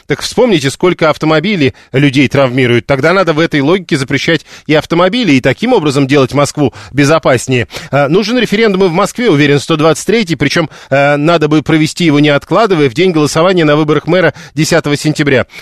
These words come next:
А вы полагаете, что можно организовать референдумы? Вот так вот,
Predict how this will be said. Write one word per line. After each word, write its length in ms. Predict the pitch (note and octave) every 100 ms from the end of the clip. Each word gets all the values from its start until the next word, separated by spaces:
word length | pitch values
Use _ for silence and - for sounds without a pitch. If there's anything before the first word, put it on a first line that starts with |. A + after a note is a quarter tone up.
| -
А 160 | C3+
вы 140 | C3 D3+
полагаете, 500 | D#3 C#3+ D#3+ D3+ C3
что 160 | -
можно 300 | D3 D3+ C3+
организовать 560 | C#3 C3 C3+ C#3 C#3 B2
референдумы? 680 | C3+ B2+ G3+ C#4+ A#3+ G#3 F#3 - -
Вот 120 | D#3
так 180 | - D#3+
вот, 140 | C3